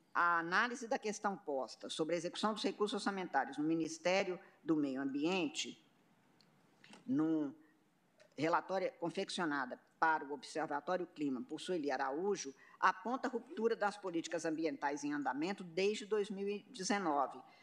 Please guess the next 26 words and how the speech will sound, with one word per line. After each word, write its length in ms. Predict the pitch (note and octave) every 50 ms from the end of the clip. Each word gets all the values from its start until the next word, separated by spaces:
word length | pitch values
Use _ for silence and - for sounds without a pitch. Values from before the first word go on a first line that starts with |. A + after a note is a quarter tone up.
| - - -
vislumbrada 880 | C3+ C3 F#3 A3+ G#3+ - G#3+ G3 E3+ C#3+ A#2 C3 C3 C3+ C#3+ D#3 - F#3+
na 80 | F#3 G3
redução 560 | B3+ A3+ G3+ F#3+ G3 F#3 - - E3+ E3 E3
dos 100 | E3 -
recursos 340 | - F#3 - - G#3 D#3+ -
orçamentários 720 | F#3 - F#3 F#3 G3 F#3+ F3+ - - D#3 D#3 D#3+ - F3+
aplicados. 760 | F3+ - G#3+ G3+ - E3 C#3+ C3 B2 - - - - - _ _ _ _ _ _ _ - - - - -
A 80 | -
atual 280 | - - G3+ A3 A#3+ A#3+
gestão 360 | B3 A3+ A3 - - A#3 B3+
do 80 | A#3+ A#3+
Poder 260 | - A3+ G3 G3 F#3
Executivo 580 | F#3+ E3 E3+ F3 - - - - - G3+ F#3 F#3+
não 260 | F#3+ F#3+ G3+ A3 B3+
estipulou 500 | B3+ A#3+ - B3 A3+ - G3+ F3+ D#3+ D3+
metas 540 | D3 D3+ D#3 E3+ F#3 G3 - - F#3 D#3+ E3
ou 60 | E3+
objetivos, 880 | D#3 C#3 D3 - - C3 - - - - C3 D3 D#3+ F3 G3+ G3+ - - _ _ - - -
o 120 | - A#3
que, 100 | - A#3+
segundo 320 | - - A#3+ F#3+ A3 A3 G#3
a 60 | F#3+
Controladoria 880 | - - G#3+ G#3+ A3 G#3 G#3 G3+ G3+ F#3+ F3 F#3 F3+ F#3+ G#3 A#3+ B3 A#3
Geral 400 | - G#3+ F3+ D3 C#3+ C#3+ C#3 C3
da 120 | C3 C#3+
União, 540 | C3+ C#3 C#3 B2 A#2 B2+ B2+ C3+ D#3 G3+